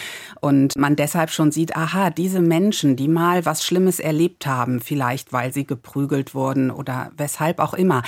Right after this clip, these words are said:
die sind ihr ganzes Leben lang eigentlich empfindlicher.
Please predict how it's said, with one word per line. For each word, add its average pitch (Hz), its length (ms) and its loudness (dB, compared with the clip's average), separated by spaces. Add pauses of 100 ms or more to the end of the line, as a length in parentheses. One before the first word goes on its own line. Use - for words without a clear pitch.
(240)
die 175 80 2
sind 196 200 2
ihr 190 120 -2
ganzes 202 520 -2
Leben 170 360 2
lang 120 260 0
eigentlich 151 560 0
empfindlicher. 131 880 0